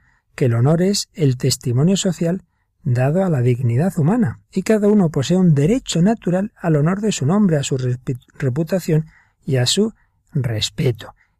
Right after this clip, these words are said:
Y la maledicencia, no solo la calumnia, lesionan las virtudes de la justicia y de la caridad.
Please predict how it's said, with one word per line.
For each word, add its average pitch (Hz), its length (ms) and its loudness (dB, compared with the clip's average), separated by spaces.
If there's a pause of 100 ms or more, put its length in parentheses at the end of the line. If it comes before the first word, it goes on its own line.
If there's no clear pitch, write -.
Y 160 140 -2
la 135 120 2
maledicencia, 156 720 2
no 139 120 2
solo 123 220 0
la 135 140 0
calumnia, 151 500 2
lesionan 175 800 2 (320)
las 156 240 0
virtudes 139 640 0 (360)
de 131 200 -2
la 160 120 0
justicia 135 720 -4 (280)
y 160 120 -2
de 139 140 0
la 143 260 -2 (260)
caridad. 131 600 0